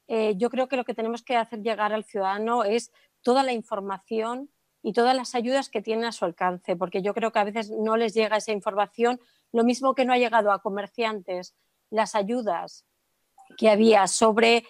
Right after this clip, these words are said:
eh, en el periodo de pandemia, eh, que se establecieron para comerciantes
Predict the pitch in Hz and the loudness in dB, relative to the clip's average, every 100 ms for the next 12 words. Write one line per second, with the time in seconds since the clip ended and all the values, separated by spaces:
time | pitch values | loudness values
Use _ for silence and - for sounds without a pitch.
0 | _ _ 220 202 196 196 190 190 185 208 | _ _ 2 4 4 2 2 0 -2 -6
1 | 214 226 220 185 208 208 233 220 196 202 | -6 -4 -4 -4 -2 0 -2 -2 -4 -2
2 | 226 247 208 180 185 - 214 196 202 196 | -2 -2 -4 -6 -6 -6 -8 -8 -10 -14
3 | - 196 190 185 233 220 208 196 185 180 | -8 -6 -6 -6 -2 -2 -2 -4 -4 -4
4 | 185 185 - 220 214 202 202 196 | -6 -8 -4 -4 -4 -6 -10 -10